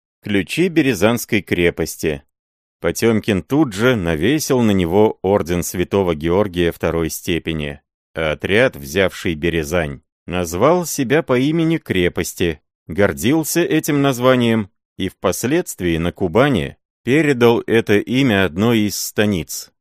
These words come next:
на Байсуге. Другой раз небольшая партия запорожцев на лодках пробралась к Измаилу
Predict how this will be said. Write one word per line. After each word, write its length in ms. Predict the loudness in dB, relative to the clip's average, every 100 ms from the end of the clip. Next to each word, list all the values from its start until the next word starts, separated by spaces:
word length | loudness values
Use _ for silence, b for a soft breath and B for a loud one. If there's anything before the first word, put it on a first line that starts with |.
| _
на 180 | -6 -4
Байсуге. 760 | 0 -2 -2 -6 -6 -6 -8 -10 _ _ _ _ _ _ _ _ _
Другой 520 | -4 -2 0 2 2
раз 340 | 4 4 2 -2
небольшая 680 | -2 0 -2 -2 0 0
партия 500 | 0 0 -2 0 -2
запорожцев 760 | 0 0 0 0 -2 -4 -8 -4
на 140 | -2
лодках 480 | 0 0 0 -6 -4
пробралась 640 | -2 0 2 2 2 0 -2
к 80 |
Измаилу 680 | -4 -2 -2 -2 -4 -8 -10